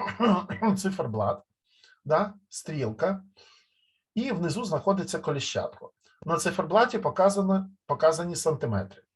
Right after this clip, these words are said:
Якщо нам треба визначити довжину кордону, довжину річки чи довжину будь-якої там автомобільної дороги, вони рівними не бувають, правда? То ми що робимо? <clears throat> Прикладаємо цей прилад до початку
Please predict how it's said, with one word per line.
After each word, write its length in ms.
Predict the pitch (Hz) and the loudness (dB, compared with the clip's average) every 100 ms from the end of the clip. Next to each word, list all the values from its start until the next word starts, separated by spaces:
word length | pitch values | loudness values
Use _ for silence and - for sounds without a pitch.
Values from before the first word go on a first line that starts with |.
| _ - _ - | _ -20 _ -2
Якщо 280 | 151 240 | 0 2
нам 140 | 269 240 | 2 4
треба 240 | 214 202 | 4 6
визначити 540 | 170 135 123 110 - 120 | 4 2 -2 -6 -6 -2
довжину 440 | 127 120 151 233 | 0 0 2 4
кордону, 540 | 240 196 131 113 107 | 4 4 4 2 0
довжину 480 | 104 131 120 160 214 | -2 -4 -4 2 2
річки 440 | 170 127 104 - 98 | 2 -4 -6 -10 -8
чи 120 | 123 | -4
довжину 440 | 139 143 156 190 | -2 -2 0 2
будь-якої 600 | 190 202 190 185 185 180 | 2 2 2 0 0 0
там 300 | 175 156 151 - _ _ - | 2 0 0 -8 _ _ 0
автомобільної 640 | 135 160 151 143 202 190 | 0 2 0 2 4 4
дороги, 420 | 180 156 123 113 | 6 6 6 2
вони 240 | 120 143 156 | -2 -4 -4
рівними 560 | 170 170 160 151 151 - | -4 -4 -2 -2 -2 -2
не 140 | 143 | 0
бувають, 600 | 151 165 143 117 98 95 | 2 4 4 4 2 -2
правда? 380 | 123 202 127 87 - - - _ _ _ _ | 2 2 2 -4 -6 -20 -20 _ _ _ _
То 140 | - 185 | 2 4
ми 280 | 185 127 - _ _ _ _ | 4 2 -6 _ _ _ _
що 260 | - 185 160 | -6 2 4
робимо? 320 | 139 131 - _ - - | 4 0 -8 _ 4 6
<clears throat> 360 | - 262 226 196 | 6 8 8 8
Прикладаємо 640 | 196 202 190 165 135 127 | 4 6 6 6 6 2
цей 220 | 117 135 120 | -6 -6 -8
прилад 480 | 127 127 104 98 - | -4 0 2 2 2
до 200 | 139 170 | 2 4
початку 680 | 123 - 107 98 - 180 | 2 2 2 2 -2 -8